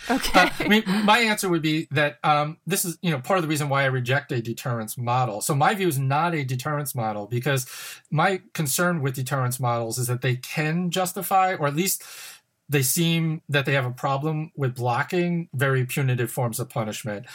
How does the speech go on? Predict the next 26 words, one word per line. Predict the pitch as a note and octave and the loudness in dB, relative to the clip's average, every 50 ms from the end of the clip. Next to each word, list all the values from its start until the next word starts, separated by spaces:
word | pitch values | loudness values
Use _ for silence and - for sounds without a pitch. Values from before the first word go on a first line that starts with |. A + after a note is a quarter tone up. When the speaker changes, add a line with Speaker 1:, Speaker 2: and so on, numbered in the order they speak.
| - - - - - | -16 -16 -16 -14 -6
Speaker 1:
Mm-hmm. | - G#3 G#3 | -4 0 2
Speaker 2:
Um, | C#3 C3 B2+ B2+ - | 4 4 4 4 4
and | F#3+ G#3+ A#3+ | 2 4 4
they | B3+ B3 | 4 2
also | A#3+ A#3 - G#3 | 2 0 0 0
run | F3+ F#3+ F3+ E3+ | 0 0 0 0
the | E3 D3 | 0 0
risk | C#3+ D3 D3+ C#3 - - | 0 0 0 0 0 0
of | D3 B2+ A#2 | -2 0 0
using | C3 C#3+ C#3 B2+ C3+ C3+ C3+ | 0 -2 0 0 0 0 0
individuals, | C3 B2+ B2 A#2 B2+ B2 A#2+ C3 B2 B2 B2 A#2+ - - | 0 0 0 0 0 -2 0 0 0 0 0 -2 -2 -2
the | B2 A2+ | -4 -2
use | A2 A#2+ B2+ B2+ - | 0 0 0 0 0
objection, | C3 G#2+ - B2 A#2 A#2+ - - B2+ A#2 A2+ A#2 - - - - - - - - _ | -2 -2 0 -2 -2 -2 -2 -2 -2 -2 -2 -4 -6 -10 -18 -20 -18 -20 -20 -12 _
um, | - C3 B2+ B2 B2 B2 B2 B2 B2+ - - - | 0 2 4 4 4 2 2 -2 -4 -6 -6 -2
you | D#3+ C3 | 0 0
know, | B2 | 2
say | A#2 - D3+ C3+ C3 C3 B2+ - _ _ _ _ _ | 2 2 2 2 2 0 -2 -6 _ _ _ _ _
throwing | - B2+ A#2+ B2+ B2+ B2+ | -2 0 2 2 2 2
a, | B2+ | 2
an | C3 B2+ - _ | 0 0 -4 _
innocent | - C#3 B2+ B2 A#2 - B2+ A#2+ | -2 0 2 2 0 0 -4 -2
person | - B2+ A#2+ B2 C#3 B2 A#2+ | -2 -2 -2 0 -2 -2 -2
in | A#2+ A2+ | -2 0
jail | B2+ B2 B2 A#2+ A#2 | 0 2 2 2 0
because | B2 A#2+ - C#3+ B2+ A#2+ - - | 0 0 0 0 0 0 -2 -6